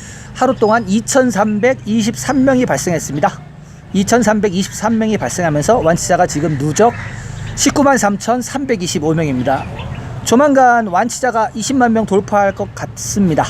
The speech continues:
그리고 네팔 현재 회복률은 팔십팔 점 사이 퍼센트. 굉장합니다. 더 쌓인 이후로 피씨알 테스트를 적게 하더니만 팔십팔 퍼센트까지 회복률이 올라갔습니다.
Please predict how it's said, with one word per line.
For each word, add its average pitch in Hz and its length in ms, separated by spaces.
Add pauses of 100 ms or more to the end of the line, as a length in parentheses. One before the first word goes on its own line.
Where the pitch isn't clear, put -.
(600)
그리고 185 280
네팔 180 480
현재 175 320
회복률은 185 540
팔십팔 - 800
점 226 200
사이 202 500
퍼센트. 160 500 (540)
굉장합니다. 180 580 (180)
더 139 120
쌓인 202 380
이후로 165 360 (1160)
피씨알 247 300
테스트를 196 600 (280)
적게 175 300
하더니만 156 680
팔십팔 277 580
퍼센트까지 185 680
회복률이 185 400
올라갔습니다. 147 600